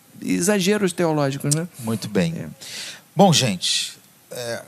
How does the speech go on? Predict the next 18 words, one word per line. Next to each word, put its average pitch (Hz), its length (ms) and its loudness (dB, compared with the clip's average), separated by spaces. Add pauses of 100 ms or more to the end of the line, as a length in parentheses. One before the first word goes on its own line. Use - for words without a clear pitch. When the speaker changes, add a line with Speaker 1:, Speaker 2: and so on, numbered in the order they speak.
(220)
Speaker 2:
a 131 80 -4
partir 175 360 4
dessa 160 480 6
rápida 156 560 4
introdução, 120 600 0
a 151 60 0
gente 156 240 0
tem 170 160 2
que 175 360 2 (1120)
procurar 165 540 8
entender 131 720 0 (760)
quais 262 260 6
são 240 240 6
as 220 160 4
dificuldades 196 960 4
que - 140 0
nós 117 260 4
temos 135 680 0